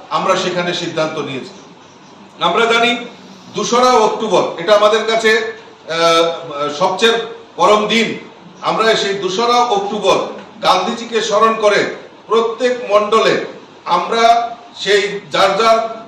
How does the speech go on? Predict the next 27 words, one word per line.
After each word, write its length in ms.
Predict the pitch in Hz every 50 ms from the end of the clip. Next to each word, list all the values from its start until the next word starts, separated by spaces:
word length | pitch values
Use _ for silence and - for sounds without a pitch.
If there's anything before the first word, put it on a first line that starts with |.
| - -
আমাদের 560 | 151 160 190 190 196 214 214 202 208 175 139
দেশাত্মবোধ 1000 | 180 180 180 - 226 226 226 - 233 226 226 214 220 220 226 220 214 220 214 147 143
মানে 200 | 143 143 147 160 170 - - -
দেশের 560 | 147 165 175 170 - 226 226 - - - - - -
মাতৃকার 580 | 165 185 - - - - 214 - 214 208 202 -
জন্য 320 | - 208 202 202 202 -
যারা 160 | 190 185 190 190 185 - -
বলিদান 380 | 180 185 190 180 226 233 233
হয়েছেন, 460 | 226 208 220 220 208 214 226 254 262 - - - - - - -
শহীদ 340 | - 190 208 202 233 240 233
হয়েছেন, 340 | 226 226 214 - 180 156 127 - - - - - - - -
তাদের 280 | - 175 190 196 220 226 226 226
প্রতিকৃতি 760 | 233 226 - 240 233 220 - 214 214 196 226 226 214 220 220 - - - - - - -
সেখানে 640 | - 190 190 190 208 208 214 214 208 208 208 208 -
মাল্যদান 580 | 143 160 175 190 196 208 208 208 208 202 208 202
করা, 420 | 202 196 202 208 208 208 208 - - - - - - - -
স্বচ্ছতা 580 | - - 185 208 - - - 226 226 226 226
অভিযান 500 | 226 214 185 180 202 202 208 214 214 214 196
করা 340 | 208 208 214 208 208 208 202 - - - - - - - -
এবং 240 | 196 220 247 254 254
সবচেয়ে 480 | - 254 247 240 - - 269 262 -
বিশেষ 440 | - 214 190 - 269 311 302 - - - - - - - -
যে 160 | 196 220 214
আকর্ষণ 580 | 208 185 - - 208 202 - - 214 226 226 269 - - - - - - -
সেটা 240 | 190 202 196 202 214
আমরা 280 | 214 208 214 214 208 196
নিয়েছি 440 | 165 175 202 233 233 - 247 254